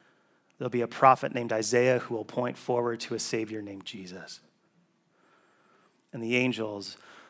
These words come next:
long to look at this story of a merciful and just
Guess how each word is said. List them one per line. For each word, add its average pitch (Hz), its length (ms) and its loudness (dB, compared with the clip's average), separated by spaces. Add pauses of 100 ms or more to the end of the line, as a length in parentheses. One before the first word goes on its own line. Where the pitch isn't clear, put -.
(160)
long 107 920 -2 (560)
to - 160 -10
look 110 440 -6
at - 180 -14
this 110 180 -4
story 104 580 -6
of 113 180 -4
a 101 100 -6
merciful 107 1080 -6 (140)
and 101 180 -16
just - 640 -2